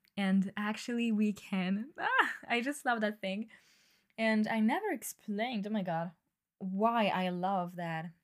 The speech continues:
that quote. That is really, like, my catchphrase here. But, like, "Actually I can," or "Actually we can." This is something, like,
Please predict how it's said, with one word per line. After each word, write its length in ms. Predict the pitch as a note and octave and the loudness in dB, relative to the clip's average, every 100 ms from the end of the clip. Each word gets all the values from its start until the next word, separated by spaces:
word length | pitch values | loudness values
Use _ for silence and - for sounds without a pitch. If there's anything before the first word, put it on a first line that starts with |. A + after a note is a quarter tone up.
| - | -14
that 180 | F3 F#3 - - | -12 -12 -18 -12
quote. 500 | F#3 F#3 - - - _ _ _ _ _ _ _ _ F#3 | -12 -12 -14 -14 -14 _ _ _ _ _ _ _ _ -4
That 220 | F3 E3+ | -2 0
is 160 | F3+ | -2
really, 200 | F3 F#3+ | -2 0
like, 200 | F3 D#3+ | 0 -2
my 140 | F3 D#3+ | -2 -4
catchphrase 640 | - F3+ - - E3+ E3+ | -4 -4 -4 -2 0 0
here. 400 | - E3+ D#3+ G3 - - - - | -2 0 0 -2 -8 -20 -20 -10
But, 160 | G3 A3 | -2 2
like, 200 | G#3+ G3 | 2 2
"Actually 460 | G3 G#3 - A3 G#3+ | -2 -4 -2 0 0
I 80 | G3 | -2
can," 340 | - G3+ F#3 | -4 -4 -4
or 340 | F#3 F3 D#3 - | -2 -2 -4 -6
"Actually 420 | F3 F3+ - F#3+ | -10 -10 -6 -6
we 200 | F3+ F#3+ | -4 -6
can." 420 | F#3+ F3 E3 G3+ - _ _ _ _ G3 | -6 -6 -6 -6 -8 _ _ _ _ -8
This 220 | G#3+ C#4 | -6 -6
is 140 | B3+ | -6
something, 560 | G3+ F#3 F#3 F3 E3+ - | -4 -4 -2 -2 -2 -4
like, 360 | E3+ D#3+ D#3+ | -4 -4 -6